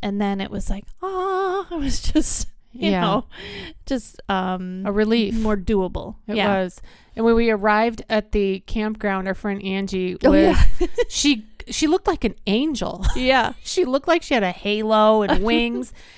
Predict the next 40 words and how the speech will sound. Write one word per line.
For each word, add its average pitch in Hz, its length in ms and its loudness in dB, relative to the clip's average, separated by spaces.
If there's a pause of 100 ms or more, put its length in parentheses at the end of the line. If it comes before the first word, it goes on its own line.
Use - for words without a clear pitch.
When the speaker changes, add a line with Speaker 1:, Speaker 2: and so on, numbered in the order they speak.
(140)
Speaker 2:
And 269 140 -4
she 302 120 0
was 277 180 0
holding 262 380 0
two 277 220 -4
drinks 226 340 -4
for 214 160 -6
me 202 120 -2
and 208 120 -4
Catherine, 190 420 -4
and 196 120 -6
she 208 160 -4
had 185 140 -2
made 185 200 -8
some 185 120 -8
snacks 180 400 -8
for 180 220 -4
us, 180 120 -8
and 185 260 -8 (320)
Dave 196 340 -2
had 202 120 -4
made 190 160 -4
a 185 60 -6
campfire. 180 680 -4
So 190 200 -6
it 196 120 -4
was 202 260 -4
just 202 220 -6
a 190 80 -2
wonderful 180 560 -6
welcome 214 600 -4
home. 247 340 -4
You 185 100 -6
made 220 300 -6
it. - 200 -10
Speaker 1:
Yeah, 190 420 -4
it 196 60 -6
was - 160 -8
relaxing. - 560 -12 (420)
Speaker 2:
Yeah. 320 240 -4